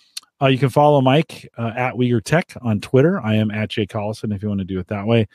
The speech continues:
We're always in the Discord group. That's actually probably the best way to do it. Again, the average guy dot T V slash Discord. Big thanks. Someone still joined, uh, uh, the, the, the, you know, um,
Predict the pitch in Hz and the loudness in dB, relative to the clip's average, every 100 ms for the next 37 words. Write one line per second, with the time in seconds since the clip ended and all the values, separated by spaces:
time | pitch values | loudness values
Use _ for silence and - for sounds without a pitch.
0 | _ _ _ - 147 185 196 143 143 120 | _ _ _ 2 4 6 4 4 2 2
1 | 117 - 104 85 85 82 101 - 98 - | 0 -2 -6 -6 -10 -6 -8 -6 -10 -10
2 | 98 98 90 85 87 85 98 85 85 87 | -10 -8 -8 -10 -12 -12 -12 -10 -10 -12
3 | 101 110 92 101 104 98 107 101 98 - | -2 -2 0 -2 -2 -2 -4 -4 -4 -8
4 | 92 90 - 82 - 123 - 120 - _ | -14 -14 -14 -12 -6 -4 0 0 -2 _
5 | _ _ - 185 175 170 - 180 185 156 | _ _ 0 2 4 2 2 0 2 0
6 | - 151 180 135 139 160 185 170 131 131 | 0 2 2 2 0 2 0 -2 -2 0
7 | 127 123 113 120 117 113 110 110 110 107 | 2 0 -2 -4 -2 -2 -4 -4 -4 -2
8 | 104 113 101 110 117 131 113 104 101 104 | -4 -8 -14 -16 -10 -4 -4 -4 -6 -6
9 | 98 92 85 | -6 -6 -10